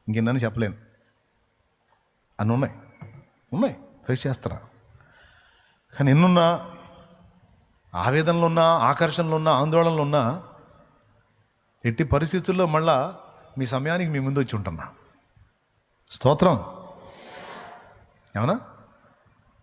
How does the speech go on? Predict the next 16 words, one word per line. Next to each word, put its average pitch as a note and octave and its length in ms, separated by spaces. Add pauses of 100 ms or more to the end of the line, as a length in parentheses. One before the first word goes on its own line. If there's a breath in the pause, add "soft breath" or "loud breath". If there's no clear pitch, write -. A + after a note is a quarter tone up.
(420 soft breath)
నన్ను C#3+ 200
ఆపటానికి, E3+ 840
వెనక్కి D#3 380
త్రొక్కటానికి, D#3 1080
నన్ను B2 240
దిగజార్చడానికి, D3 1160 (400 loud breath)
నన్ను C3 480 (120)
బ్రేక్ D3 380
చేయడానికి E3 380
వాడు B2 680 (320 loud breath)
పదహారు B2 440
సంవత్సరాలుగా C#3 760
మహాకుస్తీ C3+ 880
పోటీ A#2 340
చేసుకుంటున్నాడు. F#2+ 600 (1900)
పదహారేళ్ళు. A#2+ 640